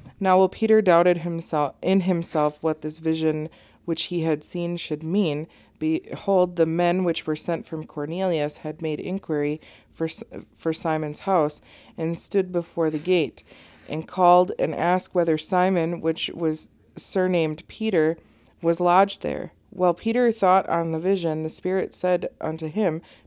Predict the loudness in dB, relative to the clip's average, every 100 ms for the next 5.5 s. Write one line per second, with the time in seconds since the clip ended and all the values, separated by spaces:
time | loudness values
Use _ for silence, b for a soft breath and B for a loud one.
0 | -6 -2 2 6 6 6 -2 -10 -2 0
1 | 2 0 0 -4 -6 -6 -8 -8 -8 -6
2 | -10 b b b b -2 4 6 6 6
3 | 2 0 0 -2 -2 -2 -4 -6 -4 -4
4 | -2 -6 -2 0 0 -2 -6 -2 2 4
5 | 2 0 -2 0 -4